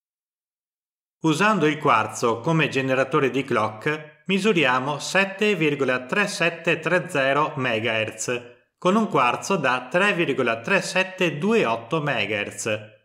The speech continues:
ovvero un errore inferiore all'uno per mille.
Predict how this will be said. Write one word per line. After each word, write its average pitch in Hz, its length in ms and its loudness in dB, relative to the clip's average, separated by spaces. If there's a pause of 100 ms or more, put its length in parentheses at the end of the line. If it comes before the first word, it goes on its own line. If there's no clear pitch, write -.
(140)
ovvero 147 640 2
un 202 160 2
errore 139 420 2
inferiore 185 800 2
all'uno 185 480 2
per 156 180 0
mille. 101 600 -4